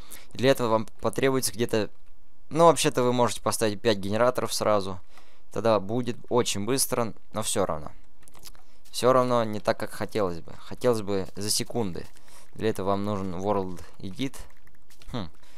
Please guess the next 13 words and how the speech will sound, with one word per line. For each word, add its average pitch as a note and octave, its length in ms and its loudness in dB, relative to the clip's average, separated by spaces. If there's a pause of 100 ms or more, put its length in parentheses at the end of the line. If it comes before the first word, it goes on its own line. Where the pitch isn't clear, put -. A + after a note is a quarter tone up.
(320)
Кстати, F2+ 560 -4 (360)
надо F#2+ 180 -2
снять E2 320 -4
про - 140 -6
него A2+ 320 -4
видео. A#2 380 -2 (1000)
Мгм. B2 380 2 (340)
Но C#3 120 4
мы D#3+ 120 8
увидели, B2+ 320 2
что C#3+ 320 2
умеет C#3 340 0
филлер B2+ 420 2